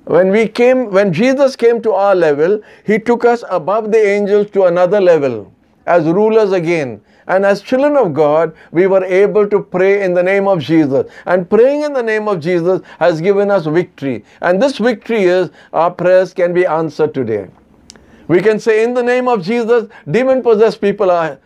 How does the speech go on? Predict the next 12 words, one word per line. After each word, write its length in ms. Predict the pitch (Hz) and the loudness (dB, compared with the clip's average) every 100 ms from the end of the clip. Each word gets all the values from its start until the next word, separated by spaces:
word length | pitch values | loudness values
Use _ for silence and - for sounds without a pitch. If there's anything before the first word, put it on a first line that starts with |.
| _ _ - | _ _ -6
delivered." 540 | 165 190 160 120 95 - - - | -2 0 0 0 -4 -14 -20 -4
When 160 | 185 | 0
we 100 | 214 | 2
say, 240 | 233 226 208 | 2 2 2
"In 120 | 247 | 2
the 100 | 262 | 2
name 220 | 262 262 | 2 2
of 160 | 262 214 | 2 0
Jesus, 480 | 208 240 226 240 214 - - | 0 0 2 0 0 -6 -4
people 280 | 214 226 | -2 2
are 120 | 226 196 | 2 2
healed," 460 | 208 277 240 151 | 0 0 -2 -4